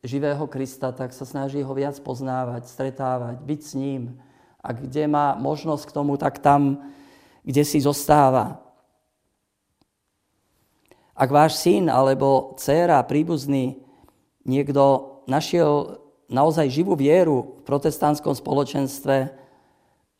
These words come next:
tak sa netrápte, treba trpezlivosť, modlite sa, ďakujte Bohu. Ak je, naozaj žije s Kristom, tak je v dobrých rukách, je v rukách Božích a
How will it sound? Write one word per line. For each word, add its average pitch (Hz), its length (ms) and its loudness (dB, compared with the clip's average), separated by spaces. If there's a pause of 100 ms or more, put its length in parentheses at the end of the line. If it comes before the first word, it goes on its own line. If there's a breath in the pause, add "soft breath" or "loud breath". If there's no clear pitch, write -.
(880)
tak 160 160 -6
sa 170 80 -2
netrápte, 151 640 -2
treba 143 320 -4
trpezlivosť, 135 1200 -6
modlite 131 480 -6
sa, 127 320 -8
ďakujte 147 480 -6
Bohu. 131 480 -8 (640 soft breath)
Ak 127 160 -4
je, 139 720 -2 (240)
naozaj 151 480 -2
žije 175 160 -2
s - 80 -16
Kristom, 143 480 -6
tak 135 160 -6
je 139 80 -6
v 135 80 -4
dobrých 156 240 -4
rukách, 127 480 -8 (320)
je 139 160 -10
v 143 160 -6
rukách 143 240 -6
Božích 127 480 -8
a 127 400 -10